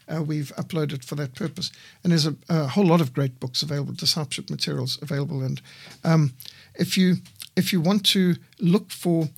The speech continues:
teachings on idolatry, uh, there's the ex-, expounding, uh, of, of this from the scripture. And you will see we've got audio, we've got video, we've got PowerPoints, um, all available on our sermon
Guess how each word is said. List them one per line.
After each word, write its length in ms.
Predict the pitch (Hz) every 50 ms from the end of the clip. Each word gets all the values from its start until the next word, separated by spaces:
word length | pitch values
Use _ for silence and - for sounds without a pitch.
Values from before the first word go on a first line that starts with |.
| - - _ _ _ _ - - -
teachings 400 | - 233 - - - 196 165 185
on 100 | 175 170
idolatry, 640 | 160 151 - 151 156 180 185 185 - 233 294 294 - - - -
uh, 200 | 147 143 143 139 - _ -
there's 280 | - 143 143 139 -
the 100 | - 131
ex-, 300 | 135 131 127 - - - - _
expounding, 840 | - 135 - - - - 165 160 165 160 151 151 151 151 143 135 127 131 -
uh, 120 | - 147 -
of, 260 | - 160 151 - -
of 180 | - 170 151 -
this 120 | 160 147
from 220 | - - 160 151 147
the 60 | 147
scripture. 460 | - - - 190 180 - - 170 151 - - - - - - - _ _ -
And 440 | 180 170 175 175 156 156 151 147 -
you 80 | 175
will 120 | 160 160 156
see 340 | - - 180 165 151 143 -
we've 200 | 151 165 170 -
got 160 | 151 - -
audio, 420 | 202 226 202 190 196 190 185 180 170 -
we've 180 | - 170 147 -
got 140 | - 139 -
video, 360 | - 180 165 170 165 165 156
we've 220 | 147 139 131 127
got 120 | - 131 127 -
PowerPoints, 560 | - - 180 165 - - - 156 151 139 - - - - - - - _ -
um, 320 | - 160 156 165 156 127 - - - _ _ _
all 160 | 185 190 180
available 340 | 175 147 165 156 156 147 147
on 160 | 147 143 143
our 120 | 139 139 127
sermon 360 | - - 185 175 160 160